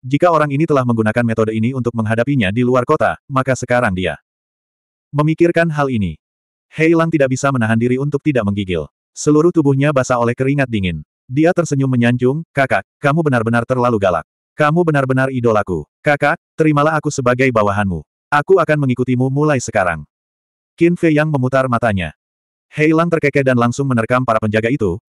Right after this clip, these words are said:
menjarah cincin Qiankun dan artefak dewa tingkat tinggi yang jatuh ke tanah.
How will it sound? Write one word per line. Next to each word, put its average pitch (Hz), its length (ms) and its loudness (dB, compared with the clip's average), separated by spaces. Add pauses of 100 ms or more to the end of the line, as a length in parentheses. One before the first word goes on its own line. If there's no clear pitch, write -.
menjarah 135 320 0
cincin 127 320 -2
Qiankun 120 320 0
dan 120 160 0
artefak 117 320 -2
dewa 117 240 2
tingkat 139 320 -2
tinggi 113 320 -2
yang 110 160 0
jatuh 123 240 -2
ke 107 80 -6
tanah. 87 320 -4